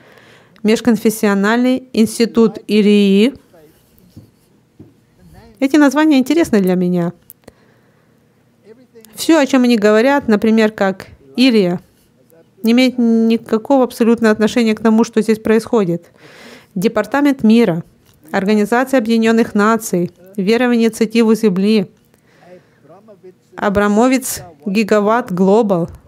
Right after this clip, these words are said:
Мартин, что означают эти названия? Они взяты отовсюду, от бизнеса, вера, и собрали все вместе.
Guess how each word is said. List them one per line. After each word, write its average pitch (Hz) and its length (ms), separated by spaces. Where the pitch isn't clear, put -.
Мартин, 233 280
что - 340
означают 311 380
эти 208 100
названия? 202 640
Они 233 200
взяты 226 340
отовсюду, 220 640
от 190 100
бизнеса, 220 800
вера, 202 640
и 185 120
собрали 277 400
все 247 180
вместе. 208 500